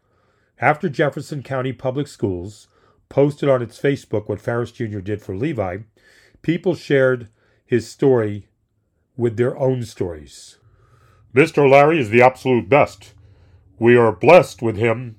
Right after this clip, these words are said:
as our bus driver for four years. Top-notch human," wrote another person. And another added, "Larry is the absolute best, and kiddos know they are in great, caring, capable hands with him."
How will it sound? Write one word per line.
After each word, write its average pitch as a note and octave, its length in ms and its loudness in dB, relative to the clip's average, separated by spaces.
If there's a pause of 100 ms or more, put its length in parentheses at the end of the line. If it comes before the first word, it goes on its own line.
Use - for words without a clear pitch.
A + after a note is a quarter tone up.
as A#2 200 -8
our A2+ 140 2
bus C3+ 240 2
driver B2+ 320 2
for - 140 -12
four B2 260 0
years. G#2+ 400 -4 (380)
Top-notch G3 540 4
human," A3 360 -2
wrote E3+ 380 0
another D#3+ 240 -4
person. E3+ 520 -2 (880)
And B2+ 280 2
another D3 360 2
added, G#2+ 380 -4 (540)
"Larry C4 400 4
is F#3+ 160 -4
the D#3+ 160 0
absolute G3+ 500 0
best, F#3 340 0
and B2 300 -10 (160)
kiddos G#3 460 0
know F#3+ 260 2
they D3+ 160 -2
are C#3+ 140 0
in B2+ 120 -6
great, F#3+ 440 -6
caring, F3+ 400 -4
capable G3 540 -2
hands G#3 360 -2
with A#2+ 140 -4
him." E2+ 260 -10